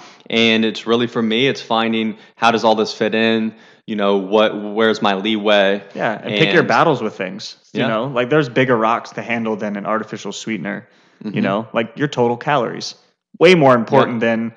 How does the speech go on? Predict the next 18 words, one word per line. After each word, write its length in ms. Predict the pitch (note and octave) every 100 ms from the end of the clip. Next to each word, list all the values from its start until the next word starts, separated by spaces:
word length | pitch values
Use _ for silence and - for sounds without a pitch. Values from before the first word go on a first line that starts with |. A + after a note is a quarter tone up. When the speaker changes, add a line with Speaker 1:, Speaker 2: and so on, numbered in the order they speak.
| _ _ _
Speaker 2:
one 560 | - A#2 A#2+ A#2+ A#2 A#2 - _ _ -
Diet 320 | F2+ A2 F2+
Coke 380 | - A2 F#2 - -
in 100 | A#2+
the 80 | A2+
Speaker 1:
Yeah. 60 | A2
Speaker 2:
grand 200 | A2 G#2
scheme 200 | A#2 G#2+
of 60 |
things. 380 | A2 G2+ - - - _ _ _ _ _ _
So 320 | - A#2 G2+
Speaker 1:
Yeah. 60 | G2+
Speaker 2:
focus 320 | - F3 F#3
on 100 | F3
the 80 | D3
things 320 | A#2+ B2+ B2
like 260 | - G#3 A2+
that, 520 | A#2 C3+ A2 G#2 -